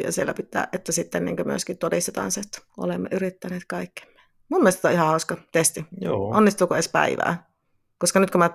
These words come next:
Speaker 1: tutkin tätä mun jääkaapin sisältöä, niin <laughs> en ainakaan näillä eväillä, mitä mä nyt löydän, niin ellei mä syö sitten pelkästään sitä kesäkurpitsaa.
Speaker 2: Voisi sitä kokeilla. Sitten vähän valkenee tarkemmin itselle, että mikä se on kotimaisen ruoan määrä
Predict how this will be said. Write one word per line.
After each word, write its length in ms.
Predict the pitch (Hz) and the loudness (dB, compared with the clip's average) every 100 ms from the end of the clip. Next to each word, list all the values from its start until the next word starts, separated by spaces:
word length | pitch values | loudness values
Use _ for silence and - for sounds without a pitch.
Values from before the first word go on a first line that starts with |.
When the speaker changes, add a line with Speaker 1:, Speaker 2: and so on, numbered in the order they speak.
| - - | -2 2
Speaker 1:
tutkin 260 | 185 165 | 2 2
tätä 140 | 147 165 | 2 4
mun 140 | 175 | 6
jääkaapin 440 | 175 147 131 139 | 6 4 0 -2
sisältöä, 460 | 160 165 143 143 - | -2 0 0 2 2
niin 260 | 156 - - _ - 180 202 | 0 -2 -8 _ -4 2 2
<laughs> 400 | - - 208 196 | 2 2 4 6
en 240 | 190 156 160 190 | 6 4 2 4
ainakaan 400 | 170 165 160 170 | 4 2 4 6
näillä 340 | 165 143 139 - _ _ | 6 4 -2 -6 _ _
eväillä, 400 | 175 165 143 131 | 2 4 4 2
mitä 240 | 123 165 147 | -2 0 0
mä 180 | 139 147 | 0 0
nyt 220 | 156 - | -2 -2
löydän, 360 | - - 123 | -2 -2 -4
niin 180 | - 180 175 | -4 -4 -2
ellei 160 | 160 143 | -2 0
mä 60 | |
syö 160 | - 160 | 2 2
sitten 220 | - 165 | 0 0
pelkästään 460 | 160 156 175 - 180 | 0 0 0 -2 -4
sitä 160 | - | -2
kesäkurpitsaa. 880 | 180 - - - - - - 190 185 _ _ _ _ _ _ _ _ _ _ - | -2 -2 -2 -4 -4 -4 -4 -6 -8 _ _ _ _ _ _ _ _ _ _ -2
Speaker 2:
Voisi 240 | 95 113 | 0 -2
sitä 140 | - | -6
kokeilla. 540 | - - - - 90 90 | -6 -8 -10 -12 -12 -12
Sitten 340 | - 127 - 113 | -10 -10 -6 -4
vähän 320 | 113 120 120 | -4 -6 -6
valkenee 460 | 127 117 104 101 101 | -6 -4 -4 -6 -6
tarkemmin 760 | 101 110 90 87 87 - - | -6 -8 -10 -12 -12 -14 -14
itselle, 320 | 92 - 92 | -10 -8 -8
että 400 | - 92 - 98 - _ _ _ _ _ - - | -10 -12 -8 -8 -10 _ _ _ _ _ -20 -12
mikä 240 | 92 98 | -8 -6
se 120 | 92 98 | -6 -8
on 80 | 92 - 87 - | -10 -14 -16 -10
kotimaisen 540 | 110 - 104 101 107 | -6 -4 -4 -4 -4
ruoan 320 | 101 110 104 104 | -4 -4 -4 -4
määrä 520 | 107 104 95 90 | -4 -6 -6 -8